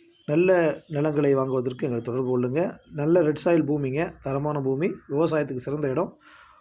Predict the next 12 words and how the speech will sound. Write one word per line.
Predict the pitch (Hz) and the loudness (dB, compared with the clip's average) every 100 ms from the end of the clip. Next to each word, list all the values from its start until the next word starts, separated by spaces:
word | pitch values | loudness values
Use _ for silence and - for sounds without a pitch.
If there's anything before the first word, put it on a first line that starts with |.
| _ _ _ _ _ _ _ _ - | _ _ _ _ _ _ _ _ -2
ஒரு | 151 147 | 0 0
சென்டின் | 151 170 185 | 0 2 2
விலை | 175 180 | 4 4
முப்பதனாயிரம் | 170 147 165 151 143 143 135 | 2 0 0 2 0 -2 -2
சொல்றாங்க. | 123 127 131 160 - - | -2 -2 -2 -4 -6 -8
இது | 143 135 | -4 2
இறுதி | 160 170 | 4 4
விலை | 160 147 | 4 4
ஆகும் | 131 127 139 | 2 0 -4
என்று, | 123 135 165 302 254 - | -2 0 0 -2 -16 -20
அ, | - 151 | -16 -10
ஓனர் | 120 120 135 131 | -8 -6 -6 -6